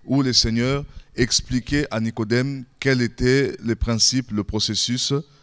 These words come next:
de la nouvelle naissance. En tout cas, pour entrer dans le ciel, qu'il fallait naître de nouveau. Et l'une des choses qui caractérise la nouvelle naissance, c'est le fait que celui qui est né de nouveau est semblable au vent, dont on entend le bruit,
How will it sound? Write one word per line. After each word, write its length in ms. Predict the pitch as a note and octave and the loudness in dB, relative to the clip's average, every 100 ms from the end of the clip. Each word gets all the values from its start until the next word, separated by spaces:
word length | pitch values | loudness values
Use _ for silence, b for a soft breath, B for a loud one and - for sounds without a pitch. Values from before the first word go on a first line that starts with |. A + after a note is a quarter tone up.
| b b b _ | b b b _
de 300 | E2+ A2+ B2 G#2+ | 0 2 2 0
la 140 | A2+ | -2
nouvelle 340 | A2+ G#2+ B2 | 0 0 0
naissance. 680 | G#2+ F#2 G2 F#2 - - - _ - _ - | 0 0 -2 -2 -4 -4 -8 _ -20 _ -10
En 120 | G2+ | -10
tout 100 | A2+ | -6
cas, 140 | C3 | -6
pour 180 | C3+ B2+ A#2+ | -4 -4 -2
entrer 320 | A#2 - C3+ | -4 -2 -2
dans 80 | G#2 | 0
le 80 | G2 | -2
ciel, 400 | - G#2+ A2+ - | -2 -2 -4 -8
qu'il 140 | A2 | -8
fallait 320 | - G#2+ B2 G#2 | -4 0 0 -2
naître 380 | A2 C3+ B2+ | -2 -2 -2
de 100 | G2 | -2
nouveau. 400 | F#2+ F2+ F2 F#2+ - _ b b b b b b b - | -4 -4 -8 -10 -14 _ b b b b b b b 0
Et 440 | A#2+ D3 E3+ - - - | 4 6 6 2 -6 -6
l'une 260 | A#2 E3 F#3+ | 0 2 4
des 120 | C#3 | 2
choses 280 | - D#3 D#3 | 2 0 -2
qui 100 | - | -2
caractérise 540 | B2 A#2+ B2 A#2+ C3 | 0 0 0 0 0
la 80 | A2 | 0
nouvelle 280 | A2+ A#2+ B2 | 0 0 0
naissance, 440 | G2+ A#2 C3+ - D#3 b b b b | 0 0 0 -2 -4 b b b b
c'est 260 | - - B2 | -2 2 4
le 100 | C3 | 2
fait 340 | B2+ E3 E3+ | 2 0 -2
que 280 | - A#2+ A2+ | 0 -2 0
celui 340 | - B2 C#3+ D#3+ | -2 0 -2 0
qui 140 | D3 | 0
est 80 | C#3+ | 0
né 160 | D3+ | 0
de 100 | C#3 | 0
nouveau 480 | A2+ G#2+ F#2+ B2+ C#3 - | 0 -2 0 0 -2 -4
est 120 | C#3 | 0
semblable 720 | C3 - A#2+ A#2 C3+ C#3 D3 C3+ - | 2 2 2 0 0 0 -2 -2 -4
au 100 | A#2 | -4
vent, 380 | F#2+ A#2+ F2 - _ _ _ _ | 0 -2 -2 -8 _ _ _ _
dont 340 | F#2 A#2 C#3+ C#3+ | -6 -2 -2 -2
on 140 | A#2 A2+ | -4 -4
entend 300 | A#2 C#3+ C#3 | -2 0 0
le 100 | G#2+ | 0
bruit, 400 | G2 B2 D#3+ | -2 -2 -4